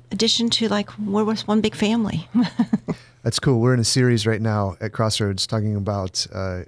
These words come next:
Speaker 2: your neighbor. And we are overtly stretching that idea through the Good Samaritan to anybody who we come across in our community. And, and homeless folks are absolutely our neighbor, as we see in, in, in Scripture.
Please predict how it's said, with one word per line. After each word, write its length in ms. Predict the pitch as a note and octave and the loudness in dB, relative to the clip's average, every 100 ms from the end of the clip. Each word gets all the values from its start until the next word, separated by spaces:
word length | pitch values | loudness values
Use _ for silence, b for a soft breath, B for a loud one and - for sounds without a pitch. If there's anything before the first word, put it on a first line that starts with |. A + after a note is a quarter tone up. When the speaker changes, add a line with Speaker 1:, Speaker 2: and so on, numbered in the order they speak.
| - | -8
Speaker 2:
your 160 | G#2+ | -4
neighbor. 460 | G2+ G2+ G2 C#2+ - _ _ b b b b b - | -2 -2 -2 -6 -12 _ _ b b b b b -6
And 320 | G#2+ G2 F#2+ | -2 -2 -4
we 200 | G2 A2 | -2 0
are 280 | G#2 G2 F#2 _ _ _ _ _ | 0 -2 -6 _ _ _ _ _
overtly 540 | A#2 G#2+ A#2 B2 A2+ G#2+ | -4 0 0 0 0 0
stretching 480 | - A#2+ A2+ A#2 G#2+ | 0 -2 0 0 0
that 180 | G#2 | 0
idea 480 | G2+ G2 G#2 A2 G2+ | 0 0 0 2 0
through 480 | G2 - A2 A2+ A2 | -2 -2 0 2 2
the 100 | G#2 | 0
Good 200 | G2+ G#2 | 0 0
Samaritan 800 | - G2+ A2+ A2+ G2+ G2+ F#2 F#2 b b b - | 0 0 0 0 0 -4 -4 -6 b b b -10
to 200 | - F#2+ | -4 0
anybody 540 | C3+ B2 - - - _ _ _ _ | 2 0 -2 -14 -20 _ _ _ _
who 60 | G#2+ | -4
we 120 | G#2 | -2
come 160 | - G#2 | -2 -2
across 400 | - G2 F#2+ F#2+ | -2 -2 -2 -2
in 60 | |
our 120 | F2+ | -4
community. 640 | F2+ F#2+ G#2+ B2+ - - - | -4 -4 0 0 -2 -10 -8
And, 360 | F#2+ F#2 F2+ - | -6 -6 -6 -8
and 140 | F#2+ | -8
homeless 360 | - C#3 A#2 - | 0 2 2 0
folks 400 | - F#2+ - - | -2 -4 -2 -6
are 180 | F#2+ F2+ - | -6 -8 -4
absolutely 880 | A#2+ A2 - A#2+ G2 G2+ - F#2 F#2+ | -2 0 -2 0 0 -2 -4 -6 -4
our 140 | G#2 | -2
neighbor, 460 | G#2 C3 B2 C2 - b b b b _ | -2 -2 -4 -8 -16 b b b b _
as 340 | F#2+ F2+ F2+ - | -8 -6 -6 -4
we 80 | |
see 280 | G2+ - G2 | -2 0 0
in, 140 | F#2+ F2+ | -2 -6
in, 140 | G2 - | -10 -8
in 160 | G2+ | -6
Scripture. 500 | F#2+ - A#2+ - F2+ | -6 -4 -6 -6 -10